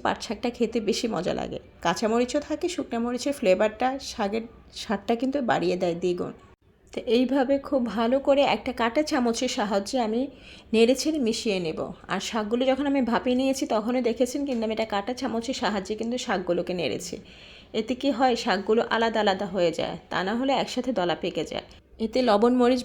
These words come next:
ভালো করে মেশে না, খেতে ভালো লাগে না। আর এই শাকটা রান্না করা কিন্তু খুবই সহজ, খুব অল্প সময়ের মধ্যে কিন্তু শাকটা রান্না হয়ে যায়।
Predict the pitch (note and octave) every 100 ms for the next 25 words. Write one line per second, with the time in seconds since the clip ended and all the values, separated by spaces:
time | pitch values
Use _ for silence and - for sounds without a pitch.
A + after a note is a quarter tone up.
0 | G#3+ A3 A3+ C4+ B3+ A3+ - D4+ F4 B3
1 | - G3+ F#3 E3+ C#3+ F#2 F#2 - - -
2 | - - F#3+ G3+ C4 C4+ B3 D#4 C#4 A3+
3 | A#3 B3+ C4+ C#4+ D#4 E4 B3 A3+ A3+ G#3
4 | G3 - - - D#4 - A#3 A#3 D#4 D4
5 | C4+ B3 G#3 G#3 A#3+ B3+ B3+ G3+ G3+ G3
6 | F3+ F3 G3 F3 - -